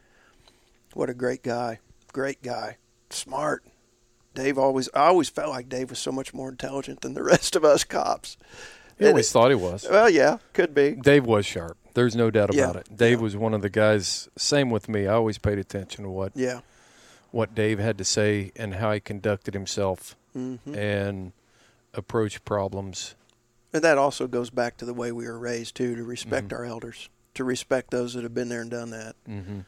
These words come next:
Speaker 1: um, until they do something to lose that respect. But otherwise, um, yeah.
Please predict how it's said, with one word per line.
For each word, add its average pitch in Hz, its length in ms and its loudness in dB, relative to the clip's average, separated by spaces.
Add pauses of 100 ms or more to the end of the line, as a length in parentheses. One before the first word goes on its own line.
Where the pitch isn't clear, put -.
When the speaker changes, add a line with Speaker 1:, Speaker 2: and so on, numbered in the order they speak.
(300)
Speaker 1:
um, 113 300 -10 (240)
until 127 360 -2
they 113 200 -8 (540)
do 123 120 -2
something 117 420 -10
to 110 180 -14 (120)
lose 123 300 -2
that 113 160 -10
respect. 113 540 -8
But 117 140 -6
otherwise, 120 600 -4 (840)
um, 117 360 -12 (1400)
yeah. 120 220 -6